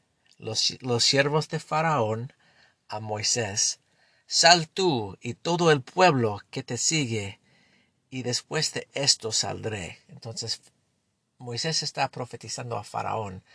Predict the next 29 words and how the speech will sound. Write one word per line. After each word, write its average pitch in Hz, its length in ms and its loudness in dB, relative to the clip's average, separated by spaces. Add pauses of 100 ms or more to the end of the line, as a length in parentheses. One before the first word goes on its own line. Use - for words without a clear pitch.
(360)
y 117 180 -8
el 107 140 -4
versículo 113 880 -2
ocho 117 360 -6
termina 104 500 -8
así, 95 520 -6 (400)
"Y 123 140 -4
salió 113 640 0
muy 139 580 0
enojado 98 640 -8 (1040)
Moisés - 800 -8
de 107 180 -12
la 98 140 -6
presencia 90 840 -10 (120)
de 101 120 -16
Faraón". - 680 -14 (600)
Entonces - 400 -8
podemos 113 640 -2
ver 117 240 -4
que - 140 -14
en 90 100 -12
esta 101 280 -8
historia, 107 580 -8
así 110 340 -6
como 101 340 -10
est-, - 240 -8
este 117 320 -10
conflicto 110 800 -10
entre 107 460 -10